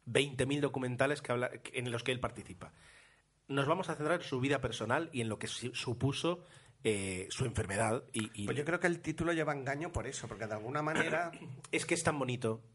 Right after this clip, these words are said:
Speaker 1: Quiero decir, eh, pa-, para los que nos interesa un poquito la física y conocemos lo, lo que significa la teoría del todo, eh, es verdad que, que es muy importante, pero para el público en general, una, ¿a qué es bonito el título?
Speaker 2: Sí,
Speaker 1: La,
Speaker 2: sí, sí,
Speaker 1: la
Speaker 2: por
Speaker 1: teoría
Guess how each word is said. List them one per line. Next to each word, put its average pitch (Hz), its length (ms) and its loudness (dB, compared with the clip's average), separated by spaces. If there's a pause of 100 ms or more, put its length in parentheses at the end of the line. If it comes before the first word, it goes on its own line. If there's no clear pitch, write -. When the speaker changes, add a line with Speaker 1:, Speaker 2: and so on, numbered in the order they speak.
(240)
Speaker 1:
Quiero 147 180 8
decir, 131 340 0
eh, 113 260 4
pa-, - 280 0
para 120 160 6
los 117 140 -2
que 123 240 2
nos 117 200 -4
interesa 123 360 0
un 143 40 -8
poquito 143 240 0
la 127 80 4
física 127 320 -2
y 113 60 2
conocemos 117 640 0
lo, 113 240 -2
lo 107 180 -4
que 101 140 -2
significa 107 880 -4 (200)
la 113 180 2
teoría 110 320 2
del 117 160 -2
todo, 131 280 2 (380)
eh, 113 240 0
es 107 140 -2
verdad 113 200 2
que, 117 200 0
que - 120 -8
es - 200 -6
muy 113 240 -2
importante, 123 640 -2 (400)
pero 117 260 4
para 110 200 4
el 113 220 0
público 135 280 0
en 127 60 -2
general, 135 400 2 (380)
una, 143 200 2 (720)
¿a 113 100 -2
qué 131 80 4
es 131 60 4
bonito 123 260 -2
el 90 60 -8
título? - 220 -10
Speaker 2:
Sí, 131 200 4
Speaker 1:
La, 110 100 4
Speaker 2:
sí, 120 60 0
sí, - 120 0
Speaker 1:
la 117 100 4
Speaker 2:
por 110 80 2
Speaker 1:
teoría 107 140 2